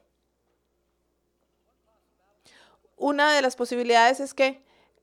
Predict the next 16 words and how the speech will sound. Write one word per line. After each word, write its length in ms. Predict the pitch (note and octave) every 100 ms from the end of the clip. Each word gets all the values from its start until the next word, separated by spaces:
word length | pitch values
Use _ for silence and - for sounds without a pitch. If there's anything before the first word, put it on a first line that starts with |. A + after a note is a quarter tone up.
| _ _ _ _ _ _ _ _ _ _ _ - F#4+ -
el, 400 | C4 B3 A3 _
el, 280 | A#3 A#3 G#3+ A3+
el 140 | A#3
chuzón 320 | - C4 C4
en 60 | D#4
la 80 | D#4
carne 260 | C#4 B3+ C#4
de 80 |
Pablo 500 | C4+ C4 A#3+ C4+ B3+ -
era 440 | B3+ B3 B3+ B3+ -
un 140 | B3+
mensajero 500 | C4+ C4 A#3+ C4+ G4
de 100 | B3+
Satanás, 680 | A#3 G#3+ G3+ G3 - - - _ _ _ - - -
o 340 | - B3+ B3+ C4
que 340 | C4 A#3